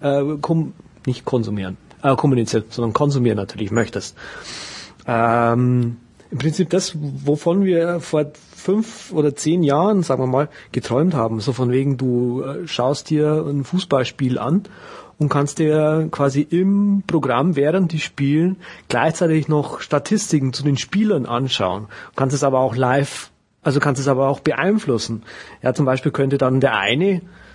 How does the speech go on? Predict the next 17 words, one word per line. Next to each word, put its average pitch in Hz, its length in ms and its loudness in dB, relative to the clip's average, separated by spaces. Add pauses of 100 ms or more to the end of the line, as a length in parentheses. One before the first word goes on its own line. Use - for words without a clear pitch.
(280)
äh, 147 540 2 (200)
T-V-Sender 175 1700 0
sagen, 175 320 0
„Okay, 151 240 0
wir 165 120 2
übertragen 147 440 2
dieses 143 220 -2
Fußballspiel 147 680 0
auch 135 440 0
und 156 140 2
wir 156 80 2
geben 147 300 0
dir 143 180 -2
halt, 123 220 0
was 120 160 -4
weiß 113 140 -6
ich, 139 180 -4